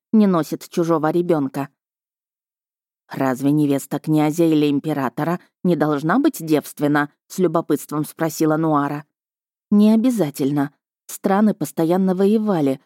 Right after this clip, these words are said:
Победители вступали в брак с женами побежденных. Такое наглядное доказательство превосходства. Я забрал твою землю, твои богатства и твою женщину».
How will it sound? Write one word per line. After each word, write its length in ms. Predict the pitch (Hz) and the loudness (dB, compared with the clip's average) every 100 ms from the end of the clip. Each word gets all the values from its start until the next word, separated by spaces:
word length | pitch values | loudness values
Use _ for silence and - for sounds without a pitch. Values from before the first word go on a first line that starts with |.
| _ _ _ | _ _ _
Победители 680 | 185 160 156 175 220 165 151 | -2 0 0 0 -2 -2 -4
вступали 440 | - - 170 170 170 | -6 -6 -2 0 0
в 120 | 156 | 0
брак 280 | 190 208 190 | -2 -2 -4
с 80 | 160 | -4
женами 460 | 165 196 190 190 | 0 0 2 0
побежденных. 880 | - 175 196 190 175 151 143 135 - _ _ _ | 0 2 2 2 -2 0 -2 -4 -6 _ _ _
Такое 320 | 254 247 254 233 | -4 0 2 2
наглядное 560 | 226 214 220 214 208 | 2 2 2 2 0
доказательство 720 | 202 208 202 208 202 185 202 | 0 -2 -2 -2 -2 -4 -4
превосходства. 880 | 190 196 214 - - 143 - 139 139 _ _ _ _ _ - | -2 0 0 -4 -6 -6 -6 -6 -6 _ _ _ _ _ -2
Я 200 | 151 185 | 2 2
забрал 380 | 165 143 147 143 | 2 0 -2 -2
твою 280 | 147 143 135 | -4 -2 -2
землю, 480 | 147 170 233 233 | 2 2 4 2
твои 320 | 220 160 160 147 | -2 0 0 2
богатства 680 | 151 143 180 - - 208 - | -2 -2 -4 -4 -6 -6 -2
и 100 | 269 | -4
твою 340 | - 196 202 | 0 0 0
женщину». 640 | 175 156 143 - 143 143 | 0 0 0 -2 -4 -4